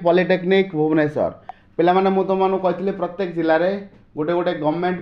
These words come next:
ପଲିଟେକ୍ନିକ କଲେଜ ରହିଛି, ଯୋଉଟାକି ଡିପ୍ଲୋମା, ଗଭର୍ଣ୍ଣମେଣ୍ଟ ଡିପ୍ଲୋମା କଲେଜ। ପିଲାମାନେ, କାଲି ତ ଆମେ ବୋଷ କଲେଜ ବିଷୟରେ ଡିସ୍କସନ୍ କରିଥିଲେ। ଯଦି ଭିଡ଼ିଓ ଦେଖିନଥିବ, ଏ ଭିଡ଼ିଓର ଏଣ୍ଡ ସ୍କ୍ରିନ୍କୁ ଯାଇ ତମେ ଦେଖିଦେଇପାରିବ। ବର୍ତ୍ତମାନ ଆସି ଯିବା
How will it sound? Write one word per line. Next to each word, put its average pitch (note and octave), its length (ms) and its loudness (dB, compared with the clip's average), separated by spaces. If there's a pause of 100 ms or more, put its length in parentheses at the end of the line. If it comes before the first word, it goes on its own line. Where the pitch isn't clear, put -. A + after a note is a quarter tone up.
ପଲିଟେକ୍ନିକ D#3+ 500 -2
କଲେଜ D#3+ 260 2
ରହିଛି, D3+ 240 -2
ଯୋଉଟାକି D#3+ 260 -4 (100)
ଡିପ୍ଲୋମା, E3 360 -2 (140)
ଗଭର୍ଣ୍ଣମେଣ୍ଟ E3 340 -2
ଡିପ୍ଲୋମା D3 340 0 (480)
କଲେଜ। G#2 260 -2 (680)
ପିଲାମାନେ, F#3 360 2
କାଲି F#3 180 4
ତ - 20 4 (100)
ଆମେ F#3+ 140 2 (100)
ବୋଷ F3+ 220 0
କଲେଜ F#3 260 2
ବିଷୟରେ F3+ 260 -2
ଡିସ୍କସନ୍ F3+ 440 -4
କରିଥିଲେ। F#3+ 320 0 (200)
ଯଦି D#3 180 2
ଭିଡ଼ିଓ E3 200 -2
ଦେଖିନଥିବ, F3 400 0 (260)
ଏ D3 120 -4
ଭିଡ଼ିଓର D#3+ 300 0
ଏଣ୍ଡ D#3 140 -2
ସ୍କ୍ରିନ୍କୁ E3 240 -4
ଯାଇ D3 200 0
ତମେ F3 160 0 (420)
ଦେଖିଦେଇପାରିବ। C#3+ 560 2 (440)
ବର୍ତ୍ତମାନ F#3 340 0
ଆସି F3+ 180 -2
ଯିବା F#3 160 4